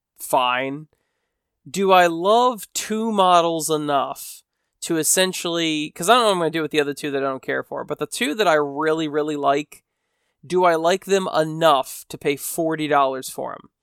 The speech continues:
I think the answer is yes, and the reason why is that both of these are characters, and as you know, characters singly usually run thirty, thirty-five bucks.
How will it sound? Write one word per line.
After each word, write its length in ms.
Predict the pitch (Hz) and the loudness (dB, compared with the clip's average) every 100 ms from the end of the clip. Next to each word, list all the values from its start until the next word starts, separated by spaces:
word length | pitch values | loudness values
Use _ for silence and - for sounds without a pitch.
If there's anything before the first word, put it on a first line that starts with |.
| _ _ _ _ _ _ - | _ _ _ _ _ _ -8
I 60 | 151 | -4
think 240 | 269 302 | -4 -2
the 160 | 269 233 | 2 4
answer 240 | 214 - | 2 0
is 120 | 151 | -6
yes, 340 | 143 104 - - | -6 -6 -6 -6
and 80 | 160 | -4
the 60 | |
reason 360 | 185 262 247 190 | -2 -2 -2 0
why 300 | 151 147 143 | 2 2 2
is 320 | 135 156 143 | -2 -4 -2
that 180 | 143 139 | -4 -2
both 260 | 175 240 | 0 0
of 140 | 233 160 | -2 -2
these 240 | 180 160 | -2 -2
are 100 | 160 | -4
characters, 680 | - 156 139 135 147 143 135 | -2 -2 -2 -2 -6 -4 -4
and 200 | - 147 | -4 -2
as 300 | 123 190 175 | 2 2 0
you 140 | 175 156 | -4 -2
know, 180 | 151 | -2
characters 680 | 147 147 143 - 147 143 131 | -2 -2 -2 -4 -8 -6 -6
singly 760 | - - 262 220 175 147 143 151 | 0 2 2 0 0 0 -2 -8
usually 400 | 156 160 143 156 | -8 -8 -6 -6
run 320 | 147 151 147 147 | -2 0 -2 -4
thirty, 360 | 156 156 151 | -2 -2 -2
thirty-five 600 | - 147 143 - 139 135 | -2 -2 -2 0 0 0
bucks. 460 | 135 131 - - | -2 -2 -6 -10